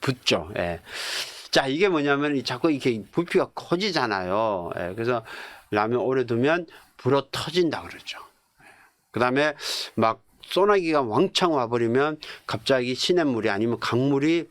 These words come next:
붓죠. 예, 막 불어나잖아요. 이렇게 양이 많은 거, 예, 이런 것들, 이런 게 수가 많아지고 이런 것들은, 예,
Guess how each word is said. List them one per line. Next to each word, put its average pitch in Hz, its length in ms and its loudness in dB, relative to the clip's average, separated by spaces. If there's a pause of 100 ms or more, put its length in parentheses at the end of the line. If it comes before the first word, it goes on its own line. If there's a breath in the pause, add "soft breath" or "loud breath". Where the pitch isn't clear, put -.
(120)
붓죠. - 440 -8 (480 loud breath)
예, - 40 -20 (240 loud breath)
막 101 240 -4 (100)
불어나잖아요. 107 680 -2
이렇게 101 200 -8
양이 113 280 0
많은 101 760 -4
거, 87 340 -4
예, 85 300 -8
이런 92 220 -8
것들, 127 420 -2 (460 loud breath)
이런 101 180 -4
게 98 60 -8
수가 175 400 0
많아지고 107 520 -2
이런 95 200 -2
것들은, 143 460 0 (420 loud breath)
예, 90 140 -4